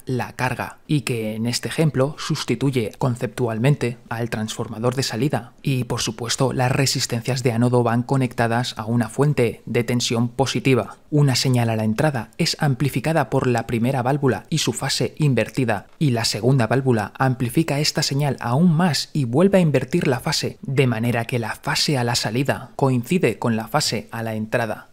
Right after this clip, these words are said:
Y si ahora pudiéramos llevar parte de la salida al cátodo de la primera válvula, podríamos reproducir el efecto de realimentación de la resistencia de cátodo, pero en lugar de afectar a una sola válvula, en este caso afectaría a dos etapas.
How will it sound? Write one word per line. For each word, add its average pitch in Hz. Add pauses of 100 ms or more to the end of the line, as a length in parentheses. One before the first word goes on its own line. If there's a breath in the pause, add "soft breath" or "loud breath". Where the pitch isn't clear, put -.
Y 156
si 127
ahora 123
pudiéramos 131
llevar 117
parte 170
de 165
la 143
salida 127
al 113
cátodo 120
de 113
la 107
primera 113
válvula, 117
podríamos 156
reproducir 147
el 123
efecto 151
de 165
realimentación 143
de 127
la 117
resistencia -
de 120
cátodo, 117 (100)
pero 120
en 117
lugar 120
de 151
afectar 127
a 110
una 135
sola 123
válvula, 123
en 127
este 131
caso 151
afectaría 135
a 120
dos 139
etapas. 117